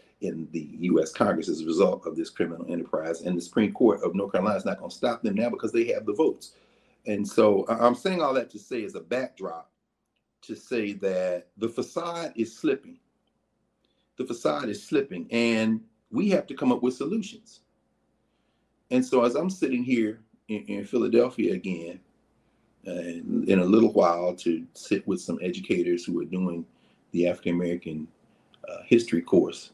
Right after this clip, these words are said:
here in the public schools and in, in high schools. And then a little bit later on this afternoon, sitting with my long-term, long-distance running comrades in Philadelphia Freedom Schools, now, um, overseen by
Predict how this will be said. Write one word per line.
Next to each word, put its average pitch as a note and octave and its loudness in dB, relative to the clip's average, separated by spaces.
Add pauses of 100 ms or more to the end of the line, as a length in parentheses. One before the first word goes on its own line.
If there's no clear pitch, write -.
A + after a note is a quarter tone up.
here D#2+ 0 (160)
in E2 -6
the D#2 -8
public - 2
schools - -4
and D#2 -8
in, D#2 -16 (200)
in D#2+ -14
high G2+ 2
schools. - -8
And F2 -2
then F#2 2
a - 2
little F2 2
bit E2+ 2
later F#2+ 6
on G#2 0 (540)
this F#2 -2
afternoon, F#2 2
sitting F2 -2
with E2 -4 (100)
my D#2+ -18
long-term, F#2+ 0
long-distance F#2+ -2
running E2+ -4
comrades E2+ -6
in D#2 -20
Philadelphia F2+ -2
Freedom A2+ 4
Schools, E2+ -4
now, F2 0 (480)
um, D#2+ -4
overseen F2 -2
by D#2 -2